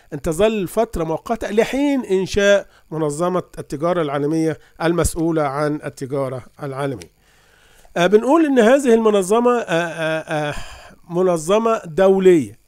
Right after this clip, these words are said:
يعني إحدى منظمات الأمم المتحدة. هذه المنظمة الدولية ذات شخصية قانونية مستقلة، وتاني، وتتمتع بالمزايا والحسنات التي تتمتع بها منظمات ووكالات الأمم المتحدة،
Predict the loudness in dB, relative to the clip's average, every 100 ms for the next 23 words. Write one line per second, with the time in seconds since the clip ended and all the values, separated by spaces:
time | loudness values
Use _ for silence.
0 | -10 -8 -8 -8 -4 -4 -4 -2 -2 -4
1 | -8 -8 -8 -6 -2 -2 -4 -10 -12 -10
2 | -8 -6 -4 -6 -2 -4 -4 -16 _ _
3 | _ _ _ _ 0 4 4 4 -2 -2
4 | -2 -2 0 0 -2 -2 -2 -2 -6 -6
5 | -4 -4 -4 -6 -12 -4 0 2 0 -4
6 | -12 -12 -10 -4 -2 -2 -4 -4 -4 -2
7 | -2 0 0 0 -2 -2 -4 -4 -8 -10
8 | _ _ _ _ _ _ -8 -4 0 2
9 | 4 2 -2 -2 0 0 0 -2 -2 -4
10 | -6 -4 -4 -2 0 2 2 -2 -6 -6
11 | -8 -6 -2 -2 -2 -6 -8 -4 -4 -4
12 | -6 -6 -8 -8 -8 -6 -6 -6 -2 -2
13 | -2 -6 -10 -10 -8 -4 -4 -6 -10 -12
14 | -8 -4 -4 -4 -4 -4 -2 -4 -4 -4
15 | -2 -2